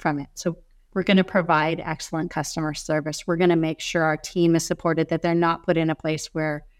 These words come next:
th-, they're, they don't have the support they need. And then, um, we're gathering those metrics in all of the different ways that we need to. Um,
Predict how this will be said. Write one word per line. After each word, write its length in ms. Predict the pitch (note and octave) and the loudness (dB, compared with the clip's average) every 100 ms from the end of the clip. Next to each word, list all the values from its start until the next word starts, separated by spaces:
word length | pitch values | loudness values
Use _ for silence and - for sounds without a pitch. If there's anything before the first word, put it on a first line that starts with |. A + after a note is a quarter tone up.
| - - - - - - _ | -20 -20 -20 -20 -20 -20 _
th-, 140 | - - F3+ | -12 -10 0
they're, 260 | F#3 F#3 F#3 | 4 4 2
they 260 | E3 F#3 F3 | 2 2 4
don't 280 | F#3+ F#3 | 4 2
have 160 | - F3 | 0 -2
the 80 | D#3+ | -4
support 400 | - - D#3 - | -10 -4 -4 -2
they 200 | D#3+ E3 | -2 0
need. 300 | E3 D#3+ D#3 | -2 -2 -4
And 240 | D#3+ D3+ | -4 -4
then, 340 | D3+ D3 D3+ D3 | -2 -4 -6 -10
um, 380 | - D#3+ D3+ D3+ - - - _ - - _ _ | -8 -6 -4 -6 -10 -20 -20 _ -20 -20 _ _
we're 180 | G3 F#3+ | 2 2
gathering 540 | F3 F3+ F3+ F#3+ F#3 | 4 6 6 6 6
those 260 | F3 E3 E3 | 4 2 -2
metrics 640 | D#3 - B3 - - - - | -4 0 0 0 -6 -10 -2
in 120 | F3 | 2
all 220 | F3+ F3 | 4 4
of 140 | F3+ F3+ | 2 0
the 80 | |
different 320 | F3 D#3 D#3+ D#3 | -2 -2 -4 -2
ways 240 | D3+ C#3+ | -4 -4
that 100 | D3+ | -4
we 140 | D#3+ | -2
need 200 | D3+ D3+ - | -2 -2 -6
to. 180 | - - - - - _ - _ _ - | -10 -12 -18 -20 -20 _ -20 _ _ -4
Um, 360 | F3 D3+ D#3 | -2 -2 -6